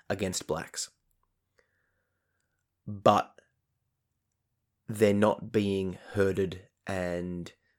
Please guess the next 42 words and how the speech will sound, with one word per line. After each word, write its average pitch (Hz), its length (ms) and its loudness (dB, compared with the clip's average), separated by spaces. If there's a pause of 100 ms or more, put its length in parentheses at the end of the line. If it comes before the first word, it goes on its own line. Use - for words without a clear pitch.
(120)
put - 160 -2
into 95 160 -6
camps. - 540 -10 (400)
They're 101 100 -2
not - 220 -4
being 98 240 -2
killed 92 480 -4
based 92 400 -4
on, 92 260 -4
based 95 360 -4
on 90 340 -6
their, 90 380 -4 (640)
their 104 220 4
religion. 90 460 -4
You 95 80 -4
know, 92 240 0
if - 380 -6
you're 107 260 6
one 104 240 4
version 104 280 4
of 101 300 -2 (360)
Muslim 107 440 2
in, 98 240 0
in 104 100 0
a 101 60 0
country 107 340 -2
compared 98 280 -2
to 101 100 -2
an, 95 260 -2
into, 98 220 -6
compared - 360 -6
to 101 80 -2
another, 104 280 2
there's 98 200 0
a 95 100 0
legitimate 107 440 0
chance 98 360 -4
that - 100 -16
you'll 95 120 -4
be - 100 -10
killed, - 380 -8 (540)
right? 98 300 -2